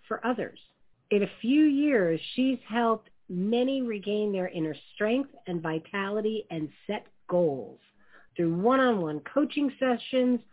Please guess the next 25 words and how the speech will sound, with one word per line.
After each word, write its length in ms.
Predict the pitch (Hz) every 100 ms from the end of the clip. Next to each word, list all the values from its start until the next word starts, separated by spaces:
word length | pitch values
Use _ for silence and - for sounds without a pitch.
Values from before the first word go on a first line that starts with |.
| - -
her 160 | - - 226
online 500 | 262 285 277 277 269
course, 360 | - 233 226 - -
and 280 | 185 180 175
written 340 | 240 247 277 -
content, 560 | 196 180 175 190 180 - _ _ _ -
Clisther 480 | 262 269 - 277 247
has 100 | 196
been 180 | 180 180 - -
fortunate 520 | 262 269 285 262 -
to 80 | 220
connect 360 | - 202 202 208
with 140 | 180 180 _ -
unbelievable 760 | 185 226 226 214 196 185 185
people. 480 | 180 - 160 - 113 - _ _ _ _
Her 120 | 254
work 320 | 247 277 294
has 120 | 302 240
been 180 | 226 208
featured 320 | - 269 254 208
in 140 | 180
Good 260 | 165 214 208
Housekeeping 640 | 196 202 - 220 - 180
magazine, 840 | 165 151 151 151 233 294 294 285 277 - - -
WebMD, 1200 | 175 262 277 - 185 175 165 165 269 285 285 277